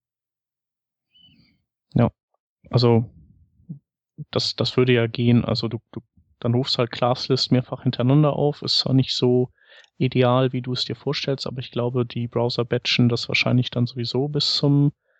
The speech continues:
zum nächsten Message-Window. Und dann, also ich glaub, performancemäßig ist das jetzt nicht langsamer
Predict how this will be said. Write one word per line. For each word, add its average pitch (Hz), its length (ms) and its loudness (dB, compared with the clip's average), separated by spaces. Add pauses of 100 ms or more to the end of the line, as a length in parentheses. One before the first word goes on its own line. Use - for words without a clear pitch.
(160)
zum 131 200 0
nächsten 131 420 2
Message-Window. 147 960 0 (480)
Und 123 260 0
dann, 120 300 4 (800)
also 113 120 -4
ich 113 80 -8
glaub, 113 140 -6
performancemäßig 120 920 0
ist - 160 -4
das - 140 -6
jetzt - 200 -8
nicht - 320 0 (1000)
langsamer 127 760 2